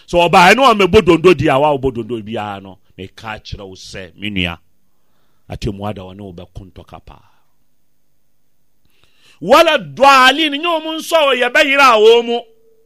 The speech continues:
Nyame, ɛnyɛ wɔn a wɔbu fu wɔn mu, adwufoɔ no no.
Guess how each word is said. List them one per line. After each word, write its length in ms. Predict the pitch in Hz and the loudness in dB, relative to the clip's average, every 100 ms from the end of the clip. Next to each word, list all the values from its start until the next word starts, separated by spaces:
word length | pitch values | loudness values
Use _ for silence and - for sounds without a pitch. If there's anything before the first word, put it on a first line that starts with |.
| _ _ _ _ _ _ _ _ _ _ - | _ _ _ _ _ _ _ _ _ _ -16
Nyame, 360 | 110 127 143 - _ _ - | -14 -12 -12 -16 _ _ -6
ɛnyɛ 320 | 165 240 349 | -2 2 2
wɔn 40 | 311 | 4
a 180 | 302 | 2
wɔbu 200 | 220 302 - | 2 0 0
fu 80 | 320 | -2
wɔn 300 | 277 262 262 | 4 4 4
mu, 140 | 262 - | -6 -6
adwufoɔ 540 | 147 143 - 151 143 | -6 -6 -6 -2 -2
no 100 | 135 | -4
no. 200 | 123 120 | -10 -14